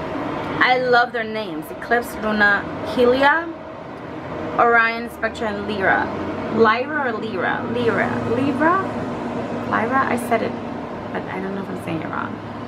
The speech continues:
So I will swatch those three. So I'll do Orion, Spectra,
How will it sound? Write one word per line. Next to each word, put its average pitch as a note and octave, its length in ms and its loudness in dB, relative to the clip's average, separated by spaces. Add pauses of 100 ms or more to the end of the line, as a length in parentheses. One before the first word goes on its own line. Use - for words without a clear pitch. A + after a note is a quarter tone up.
(760)
So B3+ 380 8
I B3+ 160 4
will F4+ 120 -4
swatch A#3+ 440 2
those G#3 220 -4
three. F#3 300 -2 (360)
So A3 120 -2
I'll G3+ 160 6
do G#3+ 140 0
Orion, G3+ 640 2 (2500)
Spectra, A3 840 4